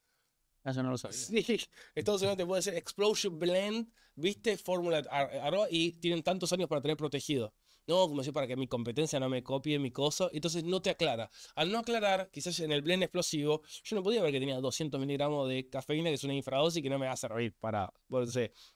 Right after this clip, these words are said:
Speaker 2: bajar la grasa, ¿no? Por, por así hablarlo. Entonces ellos protegen esa formulación, ¿viste? Cuando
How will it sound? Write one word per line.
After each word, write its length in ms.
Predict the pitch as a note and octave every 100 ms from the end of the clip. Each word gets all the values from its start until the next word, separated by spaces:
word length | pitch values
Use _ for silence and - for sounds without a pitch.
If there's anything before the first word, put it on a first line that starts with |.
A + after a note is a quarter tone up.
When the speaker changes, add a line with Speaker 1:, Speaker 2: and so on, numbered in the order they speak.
| -
Speaker 2:
bajar 280 | B2+ A2 C3+
la 100 | B2+
grasa, 320 | B2 A2+ G#2
¿no? 160 | D3+ G3
Por, 320 | D3 B2+ B2
por 160 | B2+
así 160 | B2+ B2
hablarlo. 380 | C3 B2 A2 A2 - -
Entonces 260 | D3+ D#3
ellos 140 | E3 D#3+
protegen 440 | D3+ C3+ D#3+ E3
esa 160 | D3+ C#3
formulación, 680 | D3+ C#3 C#3 B2+ - C#3
¿viste? 240 | A#2+ C#3 B2+
Cuando 360 | B2 B2+ C3+